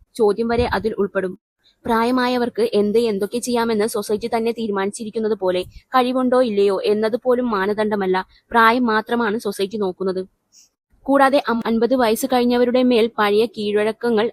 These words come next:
അടിച്ചേൽപ്പിക്കാനും ശ്രമിക്കുന്നു. അൻപതോ അറുപതോ കഴിഞ്ഞ ആളാണെങ്കിലും ഫിറ്റാണെന്ന് ബോധ്യമുണ്ടെങ്കിൽ ആരോഗ്യത്തോടെ എന്തും ചെയ്യും. എല്ലാ കാര്യത്തിലും റിട്ടയർ ചെയ്ത് പോകേണ്ട കാര്യമില്ല. അനുഭവത്തിന്റെ വെളിച്ചത്തിൽ പറയുന്നതാണ്. മുഖത്ത് നോക്കി പറയുന്നില്ലെങ്കിലും എനിക്കും അനുഭവിക്കേണ്ടി വന്നിട്ടുണ്ട്. എന്റെ സോഷ്യൽ മീഡിയ പോസ്റ്റുകൾക്ക്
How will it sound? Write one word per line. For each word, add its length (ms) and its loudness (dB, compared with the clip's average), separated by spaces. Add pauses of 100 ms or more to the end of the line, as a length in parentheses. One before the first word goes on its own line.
അടിച്ചേൽപ്പിക്കാനും 760 -2
ശ്രമിക്കുന്നു. 500 -2 (240)
അൻപതോ 460 2
അറുപതോ 380 2
കഴിഞ്ഞ 260 0
ആളാണെങ്കിലും 580 2
ഫിറ്റാണെന്ന് 520 -2
ബോധ്യമുണ്ടെങ്കിൽ 680 0
ആരോഗ്യത്തോടെ 680 0
എന്തും 300 0
ചെയ്യും. 320 -4 (220)
എല്ലാ 280 4
കാര്യത്തിലും 540 0 (320)
റിട്ടയർ 340 2
ചെയ്ത് 220 0
പോകേണ്ട 360 2
കാര്യമില്ല. 580 -2 (200)
അനുഭവത്തിന്റെ 540 2
വെളിച്ചത്തിൽ 420 -2
പറയുന്നതാണ്. 600 -2
മുഖത്ത് 340 -2
നോക്കി 260 -4
പറയുന്നില്ലെങ്കിലും 680 -2
എനിക്കും 360 -2
അനുഭവിക്കേണ്ടി 540 0
വന്നിട്ടുണ്ട്. 460 -4 (300)
എന്റെ 180 2
സോഷ്യൽ 340 -2
മീഡിയ 300 0
പോസ്റ്റുകൾക്ക് 540 -2